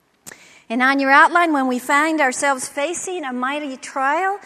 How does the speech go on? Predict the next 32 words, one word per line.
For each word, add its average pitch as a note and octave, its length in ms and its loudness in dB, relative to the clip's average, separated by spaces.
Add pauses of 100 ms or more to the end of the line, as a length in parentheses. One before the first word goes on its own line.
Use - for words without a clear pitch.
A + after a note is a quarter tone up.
(240)
we C#4+ 220 -4
have D#4+ 220 0
those E4+ 180 0
same C#4 320 -4
four E4 240 -6
choices. G4+ 560 -6
First, C#4 420 -2
we C4+ 140 -6
can F#4 260 -8
run B3+ 180 -2
away. E4 440 -6 (1600)
And E4+ 120 -6
what D#4+ 180 0
that F4+ 240 0
means D#4+ 300 -4
is E4+ 200 -10
we G4 200 -6
just F#4+ 200 -14
decide D#4+ 680 -6 (300)
to C4+ 120 -8
walk C4+ 460 -6
away D4 320 -4
from G3+ 280 -14
God F#3 540 -8 (560)
and D4+ 180 -8
seek - 400 -8 (120)
other B3+ 580 -6 (160)
ways E3+ 720 -14 (380)
to G#3 100 -14
have G3 240 -10
a F#3 80 -10
remedy F3 560 -12